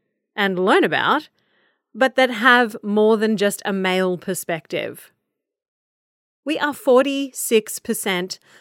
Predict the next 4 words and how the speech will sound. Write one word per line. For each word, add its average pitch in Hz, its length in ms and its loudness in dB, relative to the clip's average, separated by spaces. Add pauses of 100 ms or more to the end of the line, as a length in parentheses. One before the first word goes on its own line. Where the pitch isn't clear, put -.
(140)
of 190 180 0
the 190 80 0
podcast 190 760 -2
listenership 202 1400 -4